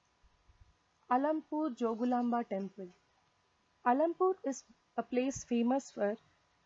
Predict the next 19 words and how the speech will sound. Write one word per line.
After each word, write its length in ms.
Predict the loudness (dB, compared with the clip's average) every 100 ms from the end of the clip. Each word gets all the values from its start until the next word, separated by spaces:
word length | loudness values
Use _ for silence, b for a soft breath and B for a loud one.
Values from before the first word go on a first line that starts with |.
| -4
meeting 380 | -2 0 2 2
point 400 | 2 2 2 2
of 180 | 0 -2
two 120 | -4
sacred 480 | -2 -2 0 2 2
rivers, 440 | 2 -2 -2 -6 -20 _ _ _
Tungabhadra 680 | 0 4 4 4 2 2 2 2
and 180 | 0 0
Krishna. 420 | -4 -4 -6 -10 -12 _ _ _ _ _ _ _
Here, 420 | 0 4 4 4 -2 -18 _ 2
goddess 360 | 6 6 6 0
Shakti 600 | -2 -4 -2 -4 -4 -4
is 220 | -2 -2
worshipped 400 | 0 0 0 -2
in 80 | 0
the 80 | 0
name 300 | 0 2 2
of 160 | 0 2
Jogulamba. 800 | 2 2 0 0 -2 -2 -4